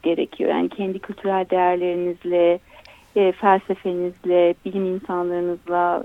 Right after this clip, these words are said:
sanat, e, insanlarınızla. Dolayısıyla ben, e, halk bilimci olarak bunların hepsine yakından, e, erişme, onları tanıma fırsatı buldum. Başka bir meslekte bunu yapamazdım.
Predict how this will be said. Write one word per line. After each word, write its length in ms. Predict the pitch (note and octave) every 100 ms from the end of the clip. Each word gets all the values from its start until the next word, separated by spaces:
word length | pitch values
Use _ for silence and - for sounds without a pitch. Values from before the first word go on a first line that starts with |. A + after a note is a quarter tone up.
| - -
sanat, 240 | F#3 F#3 - -
e, 280 | F3+ F3 E3+
insanlarınızla. 920 | F3+ F3 F3 E3+ E3+ E3+ E3+ - E3+ - - - - -
Dolayısıyla 480 | A#3+ A#3+ C#4 A#3 G3+ -
ben, 280 | A3 A3+ A3+ _ _ -
e, 180 | G3+ G3
halk 420 | - A3+ A#3+ -
bilimci 300 | G#3 G3+ G3
olarak 380 | F#3 F3 F3 G#3+ -
bunların 340 | A3 A3+ G#3+
hepsine 520 | A#3+ - - F#3+ F#3+ - _ - _ -
yakından, 840 | A3 G#3+ A#3 A3 G#3+ A3+ A#3+ A#3+ - - -
e, 80 | G#3 G3 F#3+ F#3 F#3 - - -
erişme, 720 | G#3 G3 G3 - F#3+ F3 F3+
onları 360 | - G3 G3+ G3+
tanıma 520 | - F#3 F3+ E3+ F3 - -
fırsatı 440 | G3 - - - -
buldum. 320 | E3+ F3 E3+ - - _ A#3
Başka 320 | A3 - B3+
bir 100 | A#3+
meslekte 720 | A3 G#3 - G#3 - G#3+ G3+
bunu 160 | G#3+
yapamazdım. 720 | G3+ G3 F#3+ F3 E3 D#3+ D#3+